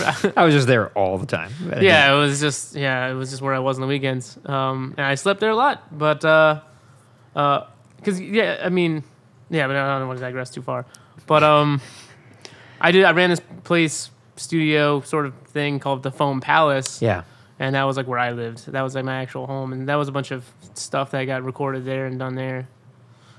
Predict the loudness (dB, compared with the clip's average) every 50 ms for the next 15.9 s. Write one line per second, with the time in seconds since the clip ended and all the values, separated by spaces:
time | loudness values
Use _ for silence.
0 | _ _ _ _ -6 -6 -4 -4 -4 -6 -6 -8 -10 _ 2 2 4 4 4 4
1 | 2 2 2 2 0 -2 -2 -2 -2 -2 -2 -4 -8 -10 -6 -4 -2 -2 -2 -2
2 | -4 -6 -8 -6 -4 -2 -2 -2 -2 -4 -6 -8 -8 -10 -10 -6 -4 -4 -2 -4
3 | -4 -8 -10 -10 -6 -4 -2 -2 -2 -2 -2 0 0 0 -2 -2 -4 -6 -4 -4
4 | -4 -4 -4 -6 -8 -8 -10 -10 -10 -12 -12 -16 _ _ _ _ _ _ _ _
5 | _ _ _ -18 -16 -14 -12 -10 -8 -4 -4 -2 -2 -2 -2 -2 0 0 0 -2
6 | -4 -8 -12 -20 -18 -16 -12 -8 -8 -6 -6 -6 -6 -6 -6 -8 -10 _ -20 -20
7 | _ _ _ -12 -8 -8 -8 -8 -10 -16 _ _ -8 -4 -4 -4 -4 -6 -6 -6
8 | -6 -6 -6 -6 -8 -8 -8 -8 -8 -8 -8 -6 -6 -6 -8 -10 -12 -14 -16 -16
9 | -18 -20 _ _ _ _ _ _ _ _ _ _ -4 -2 -2 -2 0 2 4 4
10 | 4 2 0 -4 -4 -2 -2 -2 -2 -2 0 0 0 0 -2 -2 -2 0 2 2
11 | 2 2 0 0 -2 -4 -4 -2 -2 -2 0 0 -2 -2 0 2 2 2 2 0
12 | -4 -8 -6 -4 -4 -4 -4 -4 -4 -4 -4 -2 -2 -2 -2 -4 -4 -8 -12 -12
13 | -4 -2 0 0 2 2 0 0 2 2 2 4 2 2 2 0 0 2 2 4
14 | 2 2 2 2 2 4 4 4 4 2 2 2 0 0 0 -2 -4 -2 -2 0
15 | 0 2 2 2 4 4 4 2 2 2 2 2 2 0 -2 -6 -8